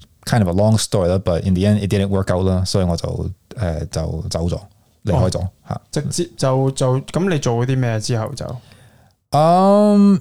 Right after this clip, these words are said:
Speaker 1: so 我之後呢，就，呃，嗰時有少少失望啦。呃，我嗰時，哇，幾多歲？嗰時廿五、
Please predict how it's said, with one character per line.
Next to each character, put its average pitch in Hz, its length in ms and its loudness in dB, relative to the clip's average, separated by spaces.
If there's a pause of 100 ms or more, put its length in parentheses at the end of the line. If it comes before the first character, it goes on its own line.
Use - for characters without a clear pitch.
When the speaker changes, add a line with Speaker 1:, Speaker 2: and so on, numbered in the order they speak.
(120)
Speaker 1:
so - 200 2
我 170 160 6
之 233 280 0
後 147 200 6
呢， 190 180 6
就， 151 160 2 (680)
呃， 101 540 2 (200)
嗰 139 180 4
時 101 100 -2
有 92 100 2
少 120 100 0
少 113 260 0
失 113 120 -2
望 87 140 2
啦。 101 220 2 (120)
呃， 87 580 -2 (420)
我 92 480 0
嗰 113 220 2
時， - 260 -6 (500)
哇， - 80 -12 (100)
幾 - 80 -10
多 98 80 -8
歲？ 113 120 -8
嗰 107 200 -4
時 - 80 -6
廿 85 280 -4
五、 92 40 -2